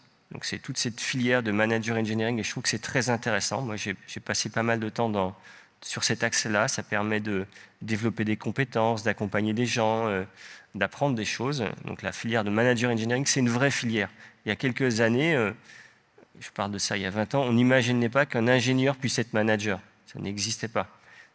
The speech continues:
On disait non, c'est, c'est, s'il y a deux métiers, il y a les ingénieurs et les managers. Moi, je pense que nous, en tant qu'ingénieurs, on a la capacité d'être manager. Moi, ce que j'aime bien dire, d'ailleurs, c'est que un manager dans l'engineering, c'est plus un coach de carrière. C'est quelqu'un qui va accompagner, euh, un certain nombre de personnes pour les guider dans la carrière.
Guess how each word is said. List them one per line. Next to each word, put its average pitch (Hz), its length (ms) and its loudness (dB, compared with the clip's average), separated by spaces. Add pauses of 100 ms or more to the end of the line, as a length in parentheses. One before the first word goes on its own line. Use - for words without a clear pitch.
(140)
On - 40 -12
disait 87 160 -10
non, 101 160 -2
c'est, - 320 -8
c'est, - 260 -8
s'il - 180 -8
y - 40 -4
a - 20 -6
deux 107 140 0
métiers, 117 280 2
il 104 60 -4
y 95 40 -4
a - 20 -4
les 95 120 -2
ingénieurs 107 340 -2
et - 20 -6
les 95 80 -2
managers. 98 340 -2 (140)
Moi, 95 100 -10
je - 80 -10
pense 151 220 0
que 123 100 -2
nous, 135 320 2
en 107 140 -6
tant 107 160 -2
qu'ingénieurs, 117 440 0
on 107 80 0
a 110 100 4
la 101 100 0
capacité - 460 -6
d'être - 120 -8
manager. 98 480 -2 (460)
Moi, 110 100 -2
ce - 60 -2
que 123 80 -2
j'aime 117 180 2
bien 117 140 2
dire, 135 160 -2
d'ailleurs, 120 200 0
c'est 117 140 0
que 107 240 -4 (580)
un 107 100 -4
manager 117 420 2 (160)
dans 113 180 0
l'engineering, 117 480 2
c'est - 140 0
plus - 240 0
un 113 80 2
coach 110 280 -4
de 113 100 0
carrière. 98 420 -2 (320)
C'est - 120 -12
quelqu'un 117 300 -2
qui - 160 -6
va 107 120 4
accompagner, 135 760 2
euh, 104 160 2 (340)
un - 60 -6
certain 117 240 -4
nombre 110 80 2
de 101 100 -2
personnes 135 460 0
pour 113 160 -2
les 107 100 2
guider 120 240 0
dans 120 100 2
la 101 120 2
carrière. 95 380 -4